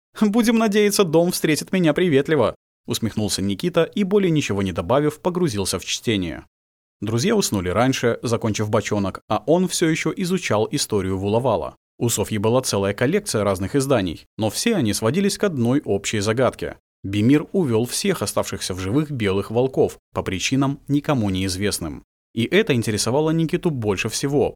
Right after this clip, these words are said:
потому что никто не мог объяснить такого поворота событий. Вуловал, конечно, серьёзно пострадал, города разрушены, потери велики. Из пяти тысяч белых волков к окончанию войны осталось немногим более шестисот.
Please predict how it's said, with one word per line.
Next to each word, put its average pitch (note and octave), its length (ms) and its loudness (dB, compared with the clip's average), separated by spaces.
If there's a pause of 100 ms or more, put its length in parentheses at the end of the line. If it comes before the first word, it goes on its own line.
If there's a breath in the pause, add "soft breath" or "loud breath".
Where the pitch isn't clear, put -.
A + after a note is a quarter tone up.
потому B2 300 2
что - 180 -2
никто F3 300 0
не A2+ 80 4
мог F#2+ 200 0
объяснить F#2 520 -2
такого B2 340 2
поворота C3 460 0
событий. G#2+ 560 -4 (260)
Вуловал, A2 480 2
конечно, A2+ 480 0
серьёзно G#2+ 440 0
пострадал, E3 680 0
города G2+ 380 0
разрушены, G#2 680 0
потери F3 400 -2
велики. G#2+ 560 0 (100)
Из C3+ 140 -2
пяти F3 300 -2
тысяч G2+ 320 -2
белых G2 260 -2
волков G2 500 0
к - 60 -8
окончанию A#2 500 0
войны F#2+ 280 2
осталось D#3+ 560 -2
немногим B2+ 560 0
более F2+ 260 -2
шестисот. - 640 -2